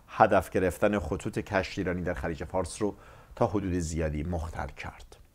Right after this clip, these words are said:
مقام‌ها به نیویورک تایمز گفتند که دولت اطلاعاتی به دست آورده بود که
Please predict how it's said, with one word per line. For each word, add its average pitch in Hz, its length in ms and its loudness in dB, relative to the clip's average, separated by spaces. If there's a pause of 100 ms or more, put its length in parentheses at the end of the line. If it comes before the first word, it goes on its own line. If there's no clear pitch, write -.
(200)
مقام‌ها 95 460 6
به 95 260 4 (340)
نیویورک 98 380 2
تایمز 107 400 2
گفتند 104 440 2
که 104 460 4
دولت 95 760 6 (480)
اطلاعاتی 110 840 6
به 139 120 6
دست 127 340 8
آورده 113 360 8
بود 101 200 2
که 104 280 2